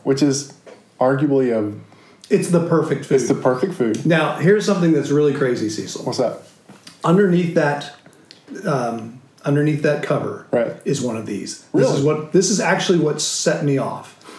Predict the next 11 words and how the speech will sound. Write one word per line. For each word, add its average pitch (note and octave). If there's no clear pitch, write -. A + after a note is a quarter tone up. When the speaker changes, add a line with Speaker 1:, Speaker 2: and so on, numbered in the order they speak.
Speaker 1:
Is C#4+
Speaker 2:
I, F3
Speaker 1:
it? E3
Speaker 2:
it F#3
is. D#3
I G3
saw F3+
a -
peanut, A#3
I D#3+
saw -